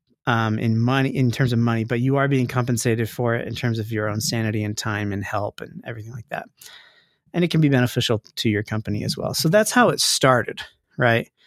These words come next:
But at some point, uh, it can just become so taxing that you need more motivation. And I think it's only healthy that that exists,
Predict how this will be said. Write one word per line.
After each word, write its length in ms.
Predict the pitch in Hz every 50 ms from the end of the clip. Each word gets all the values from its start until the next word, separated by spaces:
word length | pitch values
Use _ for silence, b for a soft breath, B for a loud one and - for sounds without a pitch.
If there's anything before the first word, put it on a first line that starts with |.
| b b b b b b b _ _ _ _ - -
But 160 | - 139 139
at 180 | 143 139 135
some 320 | - - - 175 175 180 165
point, 560 | - 151 139 139 139 131 127 - - - - _ _ _ _ _ _ _ _ _ _ _ _ _ _ -
uh, 460 | 131 123 120 117 110 107 107 113 120 - _ -
it 160 | - 151 127
can 160 | - 151 139 127
just 220 | 131 120 - -
become 440 | - 127 - - - 123 113 113 110
so 340 | - - - 156 135 123 117
taxing 520 | - - 131 123 123 - - 135 120 117
that 160 | 120 117 -
you 180 | 143 135 127 120
need 340 | 120 117 113 113 117 - -
more 220 | - 127 120 113
motivation. 640 | 110 107 104 104 101 - - - - - - - 135 _ -
And 140 | 143 131 139
I 180 | 151 143 127 120
think 220 | - - 123 120
it's 160 | 117 - -
only 260 | 120 117 120 127 131
healthy 460 | 120 123 143 135 131 - 123 123 120 120 -
that 260 | - 113 110 - - -
that 180 | - 113 110
exists, 480 | 113 110 113 - 120 151 - - -